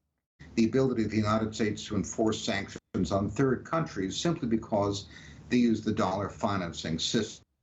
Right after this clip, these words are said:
Uh, most other countries don't like that. And the Saudis have had their run-ins with the United States. There are plenty of people who think that the Kingdom of Saudi Arabia is a human rights violator, for example. So if you're the Saudis,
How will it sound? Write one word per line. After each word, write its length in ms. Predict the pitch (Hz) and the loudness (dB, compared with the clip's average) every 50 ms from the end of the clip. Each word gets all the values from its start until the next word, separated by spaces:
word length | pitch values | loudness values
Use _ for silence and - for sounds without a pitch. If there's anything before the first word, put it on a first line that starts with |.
| _ _ _ - - - - 71 71 71 - - - - - - - - - - - | _ _ _ -16 -14 -14 -12 -14 -14 -14 -14 -16 -16 -16 -16 -18 -18 -18 -18 -8 -4
Uh, 220 | - 92 92 - - | 0 0 0 2 2
most 300 | 110 131 139 139 - - | 2 4 4 2 2 0
other 160 | 120 113 117 | 0 -2 -2
countries 420 | 113 - 117 107 110 - 95 82 - | -2 -2 -2 -2 -2 -2 -4 -4 -2
don't 280 | 107 104 104 - - | -2 -2 -2 -2 0
like 300 | 92 101 117 123 - - - | 0 0 0 0 -2 -4 -4
that. 220 | 87 90 85 - | -2 -2 -2 -4
And 80 | - 101 | -4 -4
the 60 | 98 | -4
Saudis 800 | - - - 196 233 220 - 90 90 - - 73 - - - - - - - - - - - | -2 0 0 2 2 2 0 -2 -4 -6 -8 -8 -10 -10 -12 -12 -16 -20 -20 -20 -20 -8 -4
have 180 | 117 104 104 - | -4 -4 -2 -2
had 220 | 120 120 113 - | -2 -2 0 0
their 120 | 117 104 101 | 0 -2 0
run-ins 440 | 98 110 107 104 101 98 92 - | 0 0 0 0 0 -2 -4 -6
with 80 | 107 98 | -4 -2
the 60 | 98 | -2
United 340 | 92 82 85 82 82 - - | 0 0 0 -2 -2 -4 -6
States. 300 | - 82 80 - 78 - | -4 -2 -2 -2 -2 0
There 100 | 101 95 | 0 -2
are 40 | - | 0
plenty 260 | - 113 104 107 104 | 0 0 0 2 0
of 80 | 95 - | 0 0
people 240 | 110 104 98 92 | -2 -4 0 0
who 100 | 95 90 | 0 0
think 200 | - - 98 92 - | 0 -2 -4 -2 -2
that 120 | 95 - | -4 -6
the 60 | - | -4
Kingdom 420 | - - 113 104 98 95 82 85 87 _ _ _ _ _ _ _ - | -6 -4 -2 -2 0 0 -2 -2 -4 _ _ _ _ _ _ _ -6
of 80 | 107 - - _ _ _ - | -6 -6 -6 _ _ _ -4
Saudi 400 | - - - 95 90 - 95 85 | -2 0 2 2 2 0 0 0
Arabia 440 | 87 87 85 87 82 87 87 87 82 | 0 0 0 0 0 2 2 2 2
is 380 | 85 87 87 85 82 - 78 76 - - - - - - | 2 0 0 0 -2 -2 -4 -4 -10 -12 -12 -12 -4 0
a 40 | 120 | 2
human 300 | 123 135 143 151 147 143 | 4 6 6 6 6 4
rights 280 | 147 160 151 - - - | 4 2 2 0 -2 -4
violator, 580 | - 87 82 73 - - - - - - - - | -6 -6 -6 -6 -8 -10 -18 -18 -18 -18 -18 -10
for 180 | - 80 82 | -6 -4 -4
example. 520 | 80 78 - 76 69 - - - 85 - - | -4 -2 -4 -6 -6 -8 -10 -8 -6 -6 -6
So 280 | - - 110 104 98 | -2 0 0 2 2
if 100 | 92 - | 0 2
you're 140 | 123 127 113 | 0 0 0
the 80 | 101 92 | 0 0
Saudis, 720 | - - 147 147 135 110 87 80 76 80 82 - - | -2 0 2 2 2 0 0 -2 -6 -8 -8 -10 -10